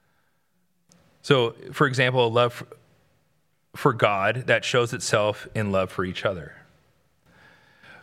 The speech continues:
But let's think about how Christ has loved us and how that may give us clues to the particular kind of fruitful love that we are called to display here in these, in these verses.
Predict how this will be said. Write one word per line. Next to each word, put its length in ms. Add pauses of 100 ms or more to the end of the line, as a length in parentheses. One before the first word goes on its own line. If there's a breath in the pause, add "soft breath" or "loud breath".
(180 loud breath)
But 100
let's 220
think 180
about 260
how 180
Christ 500
has 180
loved 340
us 460
and 140
how 300
that 380
may 180
give 200
us 400 (160)
clues 500
to 140
the 80
particular 480
kind 460
of 200
fruitful 560
love 480 (720 loud breath)
that 160
we 80
are 100
called 320
to 80
display 380
here 220
in 80
these, 300
in 120
these 160
verses. 600